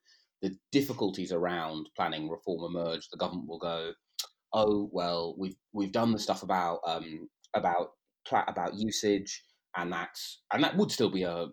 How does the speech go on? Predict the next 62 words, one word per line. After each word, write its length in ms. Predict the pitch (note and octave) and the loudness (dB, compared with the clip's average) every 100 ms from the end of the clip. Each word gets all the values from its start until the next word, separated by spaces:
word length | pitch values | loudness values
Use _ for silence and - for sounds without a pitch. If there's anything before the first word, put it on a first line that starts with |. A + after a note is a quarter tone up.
| _ _ F#2 | _ _ -8
a 80 | |
huge 220 | - G2+ F#2+ | -4 -4 -4
step 220 | F#2+ - | -6 -4
forward 240 | F2+ E2+ | -4 -4
in 80 | D#2 | -4
terms 220 | F2+ D#2+ | -6 -8
of 80 | E2+ | -8
changes 440 | F2+ E2 D#2+ D#2 | -6 -4 -6 -8
that 180 | - E2 - | -8 -8 -2
other 180 | F2 E2+ | -2 0
governments 340 | E2 D#2+ D#2 | -4 -6 -6
haven't 200 | E2 D#2 | -6 -4
made. 300 | F2 E2 E2 - - _ - | -4 -4 -6 -12 -20 _ 0
But 200 | F#2 - _ _ | 0 -2 _ _
in 140 | C3 A#2 | 2 4
some 160 | C#3 | 4
ways, 140 | B2 G#2 | 4 4
one 120 | G#2+ | 2
of 80 | G2 | 0
the 80 | F#2+ | -2
problems 460 | - B2+ G#2+ F#2+ | 4 4 4 -2
with 100 | - | -4
the 60 | - | -6
fact 240 | F2+ - | -6 -6
it's 140 | - - | -8 -8
the 80 | |
holy 260 | F2+ E2+ E2 | -6 -4 -4
grail 320 | F2 E2 D#2+ | -4 -4 -4
of, 140 | E2 - | -6 -8
of 160 | F2 D2+ _ _ | -8 -8 _ _
British 240 | F#2+ E2 - | -8 -6 -4
politics 520 | E2+ - E2 - - _ _ - - | -4 -2 -4 -6 -12 _ _ -16 -6
is 80 | G#2+ | -4
it's 120 | A#2 | -4
quite 280 | C#3+ C#3 - | -2 0 0
easy 320 | C3 A2+ G#2 | -2 -2 -2
for 300 | - G2+ F#2+ | 0 0 0
governments 500 | G#2 G2 G2+ F#2 - | -2 0 -2 -2 -6
to 120 | G2+ | -6
have 240 | F#2+ F#2 - | -6 -6 -2
done 180 | G2 | -2
something 320 | G2 F#2+ F2+ F#2 | -2 -4 -4 -6
which 180 | F2+ | -6
is 120 | F#2+ - | -8 -6
transformative 680 | G2+ F#2+ - G2 F#2+ F#2+ | -6 -6 -4 -2 -2 -4
in 80 | F#2+ | -6
terms 240 | G2 F#2 | -4 -4
of 60 | - | -4
what 160 | F#2+ - | -6 -6
has 100 | F2+ | -4
gone 200 | G2+ F#2 | -2 -2
before, 540 | F2 - A2 F2+ D#2 - _ _ _ - - _ - | -4 -2 0 0 -2 -12 _ _ _ -12 -12 _ -6
pat 180 | - - | -4 0
themselves 420 | A#2 A2 G#2 G2 | 0 2 2 4
on 100 | G2+ | 0
the 60 | G2 | 2
back 300 | G#2 F#2+ - | 0 0 -6
and 140 | F#2+ | -8
feel 160 | F#2+ A2 | -2 -4
better 420 | G2 A#2 A#2+ A#2 | 0 -2 0 0
about 260 | A2 A2 A2 | 0 0 -2
retreating 540 | A2 B2+ B2 D#3+ F#3+ | -4 -4 -4 -4 -8